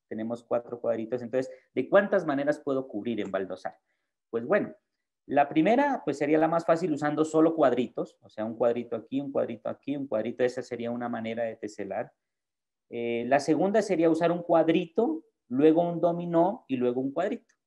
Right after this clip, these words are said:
Esa sería otra teselación. Eh, luego sería un dominó y luego termino con dos cuadritos, o empiezo con dos cuadritos y un dominó,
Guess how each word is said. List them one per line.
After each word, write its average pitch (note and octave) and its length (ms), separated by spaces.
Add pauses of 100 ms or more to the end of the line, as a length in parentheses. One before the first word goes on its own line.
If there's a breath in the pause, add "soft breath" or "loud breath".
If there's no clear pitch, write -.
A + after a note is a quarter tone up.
(160)
Esa A#2 220
sería A2+ 320
otra A#2 360
teselación. A2 720 (1120)
Eh, A2+ 500
luego C3+ 340
sería C#3+ 680
un D#3 220
dominó D#3+ 720 (340)
y A#2+ 120
luego C3 320
termino C3 320
con B2+ 160
dos C3 180
cuadritos, C#3 680 (220)
o A2+ 100
empiezo C3+ 460
con C#3 160
dos D3 140
cuadritos C#3 420
y C3+ 80
un C#3 100
dominó, D#3 580